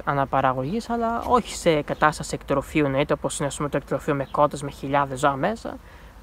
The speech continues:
με μονομένα ζώα, πολύ προσεγμένα, εμβολιασμένα, μηδαμινή επαφή με τον άνθρωπο, δηλαδή με γάντια τα πιάνουν τα ζώα ή την τροφή τους.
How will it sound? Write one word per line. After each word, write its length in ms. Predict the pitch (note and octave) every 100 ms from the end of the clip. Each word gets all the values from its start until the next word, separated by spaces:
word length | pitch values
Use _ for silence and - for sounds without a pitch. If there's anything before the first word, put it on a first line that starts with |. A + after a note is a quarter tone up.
| -
με 120 | B3+
μονομένα 500 | G3 D3+ C3+ F#3 C#3+
ζώα, 280 | C3 G3 G#3
πολύ 360 | - F#3 F3 G3+
προσεγμένα, 680 | F3+ D3 C#3+ C3+ F#3+ G#3+ G#3
εμβολιασμένα, 1000 | G3 D3+ D#3+ C3+ A#2+ D3 G3+ G#3 G#3+ G#3 - - - - -
μηδαμινή 500 | F#3 F#3+ F#3 E3 G3+
επαφή 340 | A3+ F3 - F3
με 100 | D3+
τον 180 | C3
άνθρωπο, 400 | D3 F3+ F#3+ -
δηλαδή 260 | F#3+ D#3 F3+
με 100 | D#3+
γάντια 340 | C#3 E3+ D#3
τα 120 | C#3 B2
πιάνουν 300 | - D3 C3
τα 140 | B2+
ζώα 220 | B2 E3
ή 40 | D#3+
την 160 | D3
τροφή 360 | D3 - G3 G3
τους. 400 | G#3 G3+ F#3+